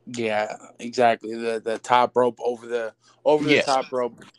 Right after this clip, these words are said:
Speaker 1: jump from standing shit bullshit.
Speaker 2: Yeah.
Speaker 1: And, and that's another thing, too. Like,
Speaker 2: Mm.
Speaker 1: when Roman does these high-profile matches, like, perfect example, when he was facing Brock,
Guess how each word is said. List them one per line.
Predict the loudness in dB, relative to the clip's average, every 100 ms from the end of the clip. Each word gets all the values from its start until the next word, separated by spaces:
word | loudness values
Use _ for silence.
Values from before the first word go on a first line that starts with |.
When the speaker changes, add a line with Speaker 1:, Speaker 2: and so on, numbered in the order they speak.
| _
Speaker 1:
jump | -6 -6 -8 -10
from | -8 -8
standing | -10 -10 -8 -8 -10
shit | -12 -10 -12 -12
bullshit. | -12 -12 -12 -14 -16 _ _ _ _ -6
Speaker 2:
Yeah. | 0 0 0 -6 _ _ _ _ _ _ _ _ -18 -10 -8
Speaker 1:
And, | -6 -4
and | -4 2
that's | 2 2 0
another | -2 0 0 -2
thing, | -4 -10
too. | -6 0 0 2
Like, | 0 -2 -6 -14 _ _ _ -10
Speaker 2:
Mm. | -10 -12 -18 _ -20 _ _ _ _ _ _ _ 2
Speaker 1:
when | 4 4
Roman | 2 2 -2
does | 0 -2 -2
these | -6 -8
high-profile | -6 -6 -2 -2 -2 -4 -6
matches, | -6 -6 -8 -10 -8
like, | -6 -6 -8 -14 -20 _ _ _ _
perfect | -4 -4 -6 -12
example, | -10 -10 -10 -14 -18 _ _ _ _ _ _ _ _ _ _ _ -8
when | -2
he | 2
was | 2
facing | 0 -2 0 -2 0
Brock, | 2 4 4 0 -16